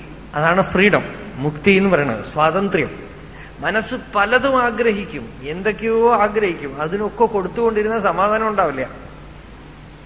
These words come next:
നമുക്കിപ്പോഴാവട്ടെ മനസ്സിന്റെ ആഗ്രഹങ്ങളെ സപ്ലൈ ചെയ്യാനുള്ള മെക്കാനിസംസ് ആണ് നമ്മൾ കൂടുതൽ, കൂടുതൽ, കൂടുതൽ, കൂടുതൽ കണ്ടുപിടിച്ചുകൊണ്ടിരിക്കുന്നത്.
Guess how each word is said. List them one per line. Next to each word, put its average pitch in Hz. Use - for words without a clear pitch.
നമുക്കിപ്പോഴാവട്ടെ 220
മനസ്സിന്റെ 185
ആഗ്രഹങ്ങളെ 208
സപ്ലൈ 202
ചെയ്യാനുള്ള 196
മെക്കാനിസംസ് 180
ആണ് 175
നമ്മൾ 165
കൂടുതൽ, 170
കൂടുതൽ, 170
കൂടുതൽ, 160
കൂടുതൽ 165
കണ്ടുപിടിച്ചുകൊണ്ടിരിക്കുന്നത്. 151